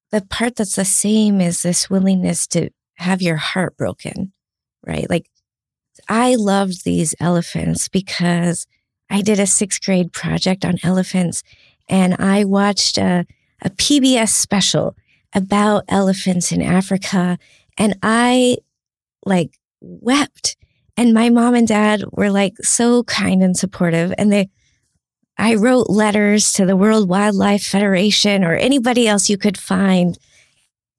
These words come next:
So I think what's, what's the same is, like, that space of openness to where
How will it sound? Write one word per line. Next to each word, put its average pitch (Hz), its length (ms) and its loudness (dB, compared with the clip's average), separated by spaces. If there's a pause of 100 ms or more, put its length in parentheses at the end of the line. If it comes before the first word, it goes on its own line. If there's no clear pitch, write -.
(280)
So 233 220 0
I 240 80 2
think 262 300 -2
what's, - 420 -2 (360)
what's 220 180 -4
the 196 100 0
same 247 500 2
is, 185 280 -2
like, 190 220 -2
that 185 200 -4
space 208 480 -2
of 180 180 -4
openness 170 760 -4
to 190 160 -2
where 185 420 -4